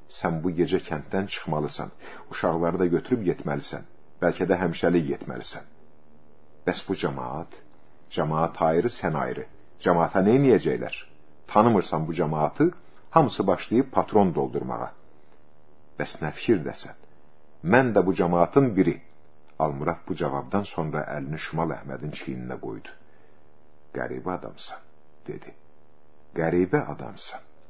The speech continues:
İzdihamın bir ucu qəbristanlığa yaxınlaşanda, bir ucu hələ kəndin içində idi.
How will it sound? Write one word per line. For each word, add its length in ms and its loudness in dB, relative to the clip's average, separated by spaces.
İzdihamın 640 6
bir 100 6
ucu 200 6
qəbristanlığa 720 4
yaxınlaşanda, 1080 4
bir 120 8
ucu 220 6
hələ 220 4
kəndin 400 2
içində 400 -4
idi. 140 -16